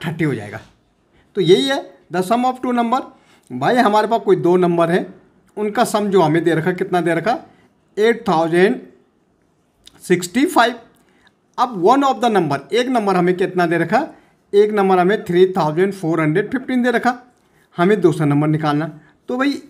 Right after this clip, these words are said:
जब इक्वल का साइन हो तो ये पीछे जाएगा तो माइनस हो जाएगा। It means क्या? एट थाउजेंड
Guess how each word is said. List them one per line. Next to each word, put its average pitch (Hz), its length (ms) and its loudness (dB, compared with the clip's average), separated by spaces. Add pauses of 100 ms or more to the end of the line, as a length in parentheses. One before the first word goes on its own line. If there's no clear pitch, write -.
जब 202 280 0
इक्वल 196 300 0
का 220 80 -2
साइन 202 240 2
हो 196 60 0
तो 247 100 -4
ये 240 80 -2
पीछे 196 300 -6
जाएगा 208 200 2
तो 220 80 -2
माइनस 196 320 2
हो 220 60 0
जाएगा। 220 260 2
It 185 160 -2
means 202 200 -2
क्या? 208 160 0 (560)
एट 190 280 4
थाउजेंड 185 520 2